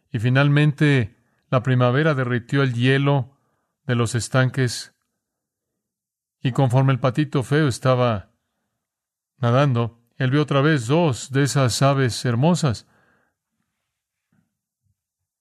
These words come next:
Nadaron directo hacia él y entre más se acercaron, más se asustaron.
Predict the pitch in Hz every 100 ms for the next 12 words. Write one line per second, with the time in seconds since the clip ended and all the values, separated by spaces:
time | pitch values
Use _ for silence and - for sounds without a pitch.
0 | - 135 143 202 220 190 165 202 185 190
1 | 135 165 208 208 139 135 139 156 202 180
2 | 165 143 - 180 208 180 107 _ _ _
3 | 120 120 147 208 180 147 120 131 - 165
4 | 220 165